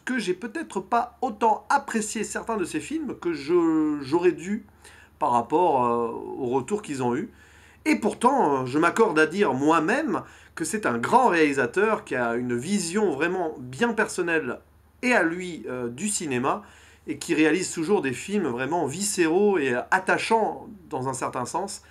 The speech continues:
desquels on ne sort jamais indemne. Bon, par exemple, sur cette chaîne, j'ai déjà parlé de Casino et du Loup de Wall Street,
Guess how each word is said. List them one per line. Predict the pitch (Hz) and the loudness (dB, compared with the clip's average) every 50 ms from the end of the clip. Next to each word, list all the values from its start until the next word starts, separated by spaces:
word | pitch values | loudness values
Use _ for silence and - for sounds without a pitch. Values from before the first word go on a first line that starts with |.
| - - - - - - - - - - | -20 -20 -20 -20 -20 -20 -20 -20 -20 -4
desquels | 131 147 151 151 202 208 202 | -2 -2 2 4 4 4 4
on | 170 156 | 4 2
ne | 151 143 | 2 0
sort | 131 - 208 202 - 131 | 0 2 2 2 2 0
jamais | 123 135 165 170 208 233 | 0 0 2 4 4 4
indemne. | 190 151 135 117 104 - - - - - _ _ _ _ _ _ _ _ _ _ | 4 2 0 -2 -6 -10 -12 -18 -20 -20 _ _ _ _ _ _ _ _ _ _
Bon, | - - _ - | -20 -20 _ 2
par | 147 151 | 6 6
exemple, | 156 160 196 220 214 | 6 6 4 2 0
sur | - - | 0 -2
cette | - 156 143 | -2 -2 -2
chaîne, | - - 208 226 214 | 2 2 2 2 2
j'ai | 156 143 | -2 -4
déjà | 135 127 143 143 | -2 0 0 0
parlé | - 156 143 165 175 | 2 2 2 2 2
de | 143 127 | 0 0
Casino | 131 - 160 147 143 160 160 175 196 196 190 | 2 2 0 2 2 0 2 2 4 4 4
et | 175 | 4
du | 143 127 131 135 | 2 0 -8 -6
Loup | 131 147 180 | -4 -4 2
de | 175 160 | 2 2
Wall | 151 139 143 143 139 | 2 4 0 -2 -2
Street, | 139 - - 233 262 262 | -4 -6 -6 -6 -6 -6